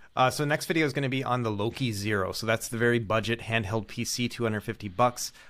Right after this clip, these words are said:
Uh, so it can run Linux. And so I've been spending the past two weeks getting a Linux operating system running on it called Jealous, and it's retro gaming focused,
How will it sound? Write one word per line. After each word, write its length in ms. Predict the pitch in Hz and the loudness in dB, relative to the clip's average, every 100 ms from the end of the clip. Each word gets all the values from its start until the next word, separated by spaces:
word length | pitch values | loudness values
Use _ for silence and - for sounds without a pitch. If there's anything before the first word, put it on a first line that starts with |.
| - | -2
Uh, 240 | 107 104 - | 0 0 0
so 140 | 127 | -2
it 80 | 123 | 0
can 100 | 143 | 4
run 220 | 131 131 | 6 6
Linux. 380 | 117 113 87 - | 4 0 -2 -6
And 100 | 107 | -6
so 180 | - 113 | -2 2
I've 220 | 110 98 | 2 2
been 160 | 113 110 | -2 -2
spending 420 | - - 131 123 | -2 2 2 2
the 60 | 107 | 0
past 320 | 117 107 - | 0 0 -2
two 200 | - 127 | -2 0
weeks 280 | 117 104 - | 0 -2 -4
getting 280 | 120 107 104 | -2 0 0
a 60 | |
Linux 300 | 101 107 101 | 0 0 2
operating 380 | 104 98 98 101 | 2 2 -2 -2
system 340 | 104 - 92 | -6 -8 -2
running 240 | 120 135 135 | 2 4 4
on 120 | 120 | 2
it 80 | - | 0
called 220 | 104 95 | -4 -4
Jealous, 480 | - 104 101 - - - - | 0 2 2 -2 -10 -12 -4
and 140 | 113 | 0
it's 160 | 107 110 | 0 0
retro 340 | 107 107 107 | 0 0 -2
gaming 340 | 98 101 98 92 | -2 -2 -4 -4
focused, 540 | 120 117 120 117 | -2 0 0 -4